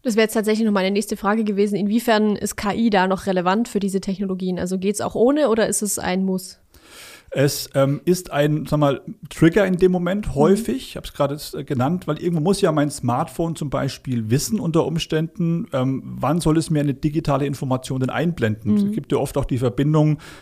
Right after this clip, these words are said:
Speaker 2: dass ich zum Beispiel ein Printmedium angereichert hab, um Informationen digitalerseits, die dann
Speaker 1: Mhm.
Speaker 2: mir eingeblendet werden. Irgendwo muss ja mein Smartphone wissen,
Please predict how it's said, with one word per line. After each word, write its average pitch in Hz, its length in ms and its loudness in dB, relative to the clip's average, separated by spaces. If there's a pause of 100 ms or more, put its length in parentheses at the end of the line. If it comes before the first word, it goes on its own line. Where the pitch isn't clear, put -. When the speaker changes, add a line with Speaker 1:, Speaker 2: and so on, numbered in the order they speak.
Speaker 2:
dass 127 180 -2
ich - 80 -12
zum - 80 0
Beispiel - 220 -2
ein 127 200 -2
Printmedium 139 680 4
angereichert 117 760 0
hab, 113 220 -4
um 117 180 -2
Informationen 120 880 0
digitalerseits, 110 960 -2
die 123 80 -6
dann 113 140 2
Speaker 1:
Mhm. 113 40 2
Speaker 2:
mir 113 80 2
eingeblendet 117 640 -2
werden. 110 240 -4
Irgendwo 139 220 0
muss 165 120 0
ja 175 80 4
mein 131 160 4
Smartphone 120 640 0
wissen, 196 440 2